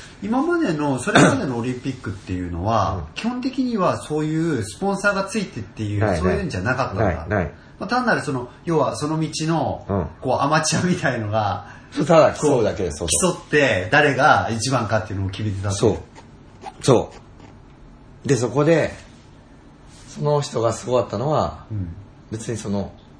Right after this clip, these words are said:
Speaker 2: えーと、そのアメリカだけに限らず、
Speaker 1: うん。
Speaker 2: 世界中からスポンサーを
Speaker 1: うん。
Speaker 2: 集めようとしていたところで、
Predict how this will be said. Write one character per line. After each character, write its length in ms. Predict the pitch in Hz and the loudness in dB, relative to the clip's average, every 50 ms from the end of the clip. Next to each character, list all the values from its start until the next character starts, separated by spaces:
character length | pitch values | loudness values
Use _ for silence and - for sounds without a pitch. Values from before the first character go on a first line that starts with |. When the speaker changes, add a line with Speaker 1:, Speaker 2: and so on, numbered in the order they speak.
| - - - - - - - - - - - - - - - - - - - - - | -20 -20 -20 -20 -20 -20 -20 -20 -20 -20 -20 -20 -20 -20 -20 -20 -20 -20 -20 -20 -12
Speaker 2:
え 180 | - 80 80 76 | -6 -4 -4 -4
ー 20 | |
と、 420 | 78 - - 76 78 76 73 71 71 - | -4 -4 -4 -2 -2 -2 -2 -4 -6 -8
そ 100 | 92 104 | -6 -6
の 140 | 92 - 95 | -4 -4 -2
ア 60 | 104 | -2
メ 120 | 123 131 | 0 0
リ 120 | 127 127 123 | 0 -2 -2
カ 100 | - 123 | 0 0
だ 140 | 120 123 120 | 0 0 0
け 100 | - 139 | -2 -4
に 100 | 107 87 | -4 -4
限 260 | - 98 95 101 101 | -4 -4 -2 -2 -2
ら 140 | 104 104 98 | -2 -2 -2
ず、 300 | 92 104 110 101 85 73 - | -2 0 0 0 0 -2 -2
Speaker 1:
う 40 | 110 | -4
ん。 40 | |
Speaker 2:
世 120 | 104 92 - | -4 -4 -4
界 200 | - - 123 120 | 0 2 2 2
中 100 | 117 123 | 2 2
か 120 | 120 127 117 | 0 0 -2
ら 40 | |
ス 120 | - - - | -2 -2 -2
ポ 120 | 127 120 | -2 0
ン 80 | 113 98 | 0 -2
サ 220 | - - 90 95 | -2 -2 0 2
ー 20 | 110 | 2
を 300 | 113 107 90 - - - - | 2 2 0 -2 -6 -8 -6
Speaker 1:
う 40 | 104 | -6
ん。 140 | 92 82 80 80 - - - - - | -4 -4 -6 -10 -12 -8 -8 -8 -6
Speaker 2:
集 120 | - 110 | -4 -2
め 100 | 107 107 | 0 0
よ 80 | 98 85 | 0 0
う 60 | 76 | -2
と 160 | - 73 - - - - - - - - - - - - - - - - - - - - - - - - | -6 -8 -10 -10 -14 -18 -20 -20 -20 -20 -20 -20 -20 -20 -20 -20 -20 -20 -20 -20 -20 -20 -20 -20 -20 -18
し 80 | - - | -14 -4
て 100 | - 104 | -2 0
い 60 | 95 | 0
た 80 | 95 82 | 0 -2
と 100 | 98 98 | -4 -2
こ 80 | 98 98 | 0 0
ろ 100 | 92 90 | 0 2
で、 320 | 104 120 110 90 78 - | 0 0 0 0 -4 -6